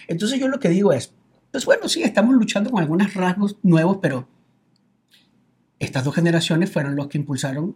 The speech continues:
la cultura de responsabilidad social. Estas dos generaciones son las que impulsaron el cambio de liderazgo. Estas dos generaciones son las que impulsaron el, el cuidado de los intangibles de la empresa.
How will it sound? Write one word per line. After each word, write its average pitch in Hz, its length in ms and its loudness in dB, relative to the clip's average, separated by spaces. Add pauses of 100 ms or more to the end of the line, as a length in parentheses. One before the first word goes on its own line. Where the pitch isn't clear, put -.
la 131 120 -8
cultura 139 340 -6
de 139 60 -6
responsabilidad 127 680 -6
social. 175 380 -6 (400)
Estas 123 240 -6
dos 131 100 -4
generaciones 156 540 0
son 156 140 -4
las 147 100 -6
que - 80 -2
impulsaron 139 360 -4
el 131 120 -6
cambio 135 320 -2
de 135 60 -6
liderazgo. 131 500 -6 (360)
Estas 131 280 -4
dos 135 100 0
generaciones 160 640 2
son 143 140 -4
las 147 100 -4
que - 80 -2
impulsaron 156 580 -2 (360)
el, 151 180 -2
el 135 160 -6
cuidado 131 420 0
de 151 60 -2
los 135 200 -4
intangibles 135 640 -2
de 139 60 -4
la 127 60 -4
empresa. 147 440 -8